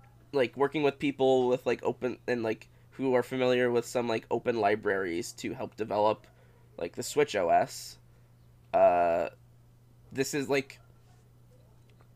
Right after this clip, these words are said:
this generation is definitely the one where Nintendo is sort of starting to branch out,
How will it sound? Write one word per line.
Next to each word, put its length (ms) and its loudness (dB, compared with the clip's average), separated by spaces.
this 200 0
generation 640 2
is 140 -4
definitely 560 0
the 140 -2
one 320 -2
where 160 -2
Nintendo 540 -2
is 140 -4
sort 300 -4
of 120 -4
starting 460 -2
to 560 -2
branch 360 6
out, 340 8